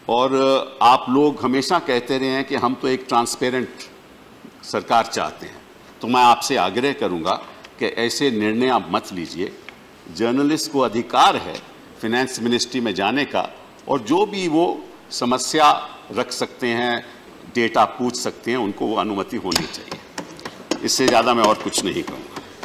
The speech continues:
You can have a five trillion dollar economy। For example,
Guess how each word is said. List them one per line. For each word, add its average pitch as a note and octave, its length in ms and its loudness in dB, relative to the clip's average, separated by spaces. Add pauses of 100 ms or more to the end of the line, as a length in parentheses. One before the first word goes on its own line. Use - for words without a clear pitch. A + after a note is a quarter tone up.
(2000)
You G#3 100 0
can C4+ 140 4
have B3 160 8
a A#3+ 140 8
five A3+ 260 6
trillion A3 280 2
dollar G3+ 360 4
economy। G3+ 380 4
For F3 160 2
example, F#3 420 6